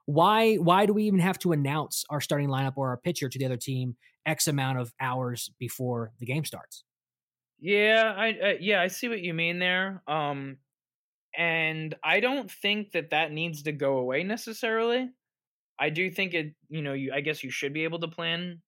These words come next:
Speaker 2: your lineup around a pitch. I don't know. That's such a deep question because I don't see a problem with that. I'd like to be able to plan my team around who you're probably gonna pitch that day. But if you do wanna change it up on the line come playoff time, I mean, I really don't see a problem with that.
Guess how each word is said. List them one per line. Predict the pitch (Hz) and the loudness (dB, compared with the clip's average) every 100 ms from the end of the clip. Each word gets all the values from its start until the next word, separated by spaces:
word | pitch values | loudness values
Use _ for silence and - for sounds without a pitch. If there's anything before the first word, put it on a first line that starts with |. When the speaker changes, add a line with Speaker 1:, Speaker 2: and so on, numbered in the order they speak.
| _ _ _ | _ _ _
Speaker 2:
your | 151 156 | -6 -2
lineup | 160 165 165 | 0 0 -2
around | 165 160 160 | 0 -2 -2
a | |
pitch. | 160 196 | -6 -4
I | 180 | -2
don't | 247 247 | -2 0
know. | 226 | 0
That's | 147 156 | 0 0
such | 220 208 | -4 -6
a | |
deep | 165 180 165 | -8 -10 -4
question | 180 202 - 107 | -4 -4 -8 -12
because | 110 113 135 131 _ _ | -12 -6 -6 -6 _ _
I | - | -2
don't | 202 208 | -2 -2
see | 208 | -2
a | 208 | 0
problem | 196 180 143 | 2 2 0
with | 127 | -6
that. | 107 107 131 | -6 -6 -4
I'd | 143 | -4
like | 131 160 175 | -2 -4 -4
to | 165 | -6
be | 160 | -2
able | 160 160 | -2 -4
to | |
plan | 160 151 147 | -6 -6 -4
my | 139 | -6
team | 120 143 135 | -6 -8 -6
around | 127 | -6
who | 131 | -6
you're | 131 127 | -6 -6
probably | 139 127 131 | -4 -2 -4
gonna | 127 | -8
pitch | 120 127 - | -6 -8 -6
that | 107 101 | -8 -8
day. | 101 92 _ _ _ _ | -10 -14 _ _ _ _
But | - | -6
if | 226 | -4
you | 165 | -4
do | 156 226 | -2 2
wanna | 254 247 | 2 2
change | 226 233 226 | 0 0 0
it | 208 | 2
up | 254 254 | 2 2
on | |
the | 208 | 0
line | 170 165 170 | 0 0 -2
come | 180 170 | -4 -2
playoff | 170 220 208 - | 0 2 2 0
time, | 143 131 131 | -2 -2 -4
I | |
mean, | 127 123 127 135 _ _ _ _ | -6 -6 -8 -12 _ _ _ _
I | 120 | -2
really | 185 190 | 0 0
don't | 170 | -2
see | 165 165 | -4 -4
a | |
problem | - 139 202 117 | -2 -2 -2 -6
with | 110 | -8
that. | 104 104 | -8 -8